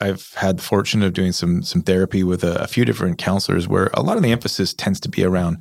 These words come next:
learning how to empathize with other people, uh, as opposed to, I have this tendency to get very defensive. It must be about me. So I've worked a lot with my therapist and,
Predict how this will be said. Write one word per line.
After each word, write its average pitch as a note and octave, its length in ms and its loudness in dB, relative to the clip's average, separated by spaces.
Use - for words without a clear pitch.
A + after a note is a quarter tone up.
learning E3+ 300 2
how C3 100 2
to A2+ 100 0
empathize F#2 520 -2
with E2 120 -4
other F#2+ 140 2
people, - 380 -2
uh, F#2 300 4
as G#2+ 80 -2
opposed C#3 260 0
to, G#2+ 260 0
I A2+ 140 2
have A#2 80 4
this G#2 120 0
tendency G#2 360 0
to F#2 60 2
get F2+ 160 0
very D3 160 2
defensive. F#2 520 -4
It F#2 40 -2
must G#2+ 160 0
be E2+ 80 -2
about - 240 -4
me. - 360 -8
So A#2+ 160 2
I've B2 100 4
worked D#3+ 240 2
a E3 60 2
lot D2 380 0
with - 280 -4
my F#2 160 -2
therapist F2+ 480 0
and, D#2+ 300 -2